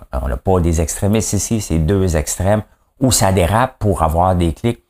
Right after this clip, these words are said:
et je ne comprends pas. La dernière dérape, c'est, euh, Alexandra Ocasio, euh, Ocasio-Cortez aux États-Unis, une,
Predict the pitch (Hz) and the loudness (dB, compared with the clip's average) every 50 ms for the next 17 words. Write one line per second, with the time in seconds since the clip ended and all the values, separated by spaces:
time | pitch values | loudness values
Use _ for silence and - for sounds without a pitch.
0 | _ _ _ - - 107 101 107 98 101 95 - - - - 131 127 113 - - | _ _ _ -4 0 0 2 2 2 0 0 -2 -4 -4 -2 0 0 0 0 -2
1 | 80 80 69 - - 69 - - _ _ - - _ _ _ - 87 85 87 95 | -2 -2 -2 -2 -2 -4 -6 -6 _ _ -20 -20 _ _ _ -2 0 2 2 2
2 | 95 101 131 131 131 110 95 87 101 127 143 - - - - - 92 90 85 80 | 2 2 2 2 2 2 2 0 0 -2 -4 -4 -6 -6 -4 -2 0 0 2 2
3 | 73 73 69 65 65 64 57 - - - - _ _ _ - - 82 - - - | 2 2 0 0 0 -2 -4 -6 -8 -12 -16 _ _ _ -8 -6 -4 -4 -4 -4
4 | - 87 85 85 76 85 90 92 90 85 69 50 - 69 73 73 69 67 - - | -4 -4 -2 -2 -2 0 0 2 2 0 0 -2 -4 -4 -4 -2 -2 -4 -4 -6
5 | - - 95 76 90 95 98 95 90 82 78 71 71 67 62 58 50 50 50 50 | -4 -4 -4 -2 -2 0 0 0 0 0 0 0 0 0 0 0 -2 -4 -6 -8
6 | 50 50 50 50 - - - 82 78 - - - - 69 69 - - - 98 92 | -10 -10 -10 -12 -8 -4 -2 0 0 0 -2 -6 -8 -8 -8 -8 -6 -4 -2 -2
7 | 90 87 _ _ _ _ _ _ _ - - - - - 117 123 117 101 95 85 | -2 -4 _ _ _ _ _ _ _ -6 -6 -4 -2 0 0 2 2 2 2 0
8 | 78 82 - - 104 95 90 78 95 90 85 87 87 95 104 101 90 80 73 69 | -2 -2 -4 -2 -2 -2 -2 -2 -2 -2 -2 -2 -2 -2 0 -2 -2 -2 -2 -4
9 | 69 65 - | -4 -6 -6